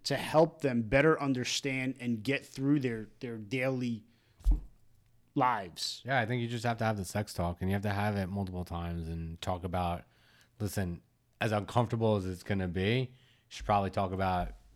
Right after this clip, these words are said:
Speaker 1: Every September and every May,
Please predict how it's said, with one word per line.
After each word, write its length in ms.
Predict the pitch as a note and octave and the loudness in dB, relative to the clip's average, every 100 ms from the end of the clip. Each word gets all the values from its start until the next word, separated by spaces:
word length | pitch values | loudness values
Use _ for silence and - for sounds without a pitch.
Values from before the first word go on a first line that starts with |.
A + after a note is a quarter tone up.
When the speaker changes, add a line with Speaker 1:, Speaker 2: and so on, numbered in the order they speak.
| _ - - _ _ _ _ _ _ _ _ - | _ -20 -20 _ _ _ _ _ _ _ _ 2
Speaker 1:
Every 240 | D#3+ E3+ G3+ | 6 8 10
September 580 | G#3+ G3+ G3+ G#3 G#3+ | 10 8 8 10 12
and 80 | G#3+ | 12
every 220 | G#3+ G#3 | 10 10
May, 360 | G#3+ B3 A3 F3+ | 8 8 8 4